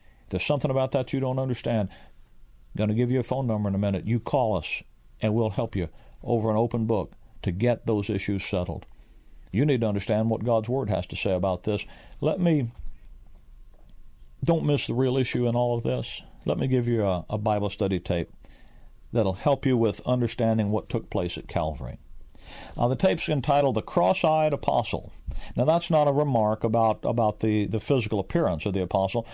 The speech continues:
but there's one apostle in the Bible that had more to say about the cross work of Christ than all the other writers put together.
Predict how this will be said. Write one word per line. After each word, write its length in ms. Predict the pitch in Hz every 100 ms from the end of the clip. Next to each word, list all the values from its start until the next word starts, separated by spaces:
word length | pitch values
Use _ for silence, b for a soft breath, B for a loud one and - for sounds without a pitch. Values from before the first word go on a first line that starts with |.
| B -
but 140 | 156
there's 200 | 165 143
one 280 | 123 143 196
apostle 520 | 226 - 156 139 123
in 60 | 123
the 60 | 117
Bible 320 | 104 104 107
that 100 | 101
had 240 | 113 101
more 320 | 117 147 175
to 100 | 175
say 580 | 160 - 117 98 98 107 B -
about 320 | 107 120 120
the 80 | 156
cross 400 | - 143 139 135
work 220 | 135 135
of 140 | 127 -
Christ 340 | 113 101 -
than 180 | 101 98 -
all 400 | 131 147 165 160
the 180 | 156 135
other 220 | 127 117
writers 480 | 107 107 113 110 -
put 180 | - 113
together. 460 | - 92 82 73